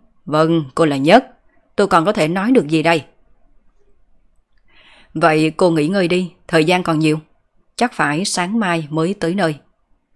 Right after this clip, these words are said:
"Nghỉ ngơi cái gì giờ này? Ban ngày ban mặt ai mà ngủ được chứ?" "Tùy cô thôi." Từ Thanh cởi giày rồi leo lên giường nằm.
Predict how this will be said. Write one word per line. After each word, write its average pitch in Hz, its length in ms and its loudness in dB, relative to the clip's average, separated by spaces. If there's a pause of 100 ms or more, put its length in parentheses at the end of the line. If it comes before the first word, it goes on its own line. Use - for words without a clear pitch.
(640)
"Nghỉ 208 200 2
ngơi 233 260 4
cái 277 180 4
gì 262 140 6
giờ 180 200 2
này? 180 300 -4 (520)
Ban 208 180 -2
ngày 190 140 -2
ban 190 240 -4
mặt 185 160 -2 (200)
ai 196 220 -6
mà 190 120 -2
ngủ 170 240 -2
được 220 200 2
chứ?" 294 140 0 (840)
"Tùy 156 220 0
cô 170 180 0
thôi." 180 300 -4 (840)
Từ 175 140 2
Thanh 185 300 -6
cởi 170 240 -4
giày 160 300 -4 (160)
rồi 170 260 0
leo 180 220 -4
lên 180 220 -4
giường 156 220 -2
nằm. 160 180 -2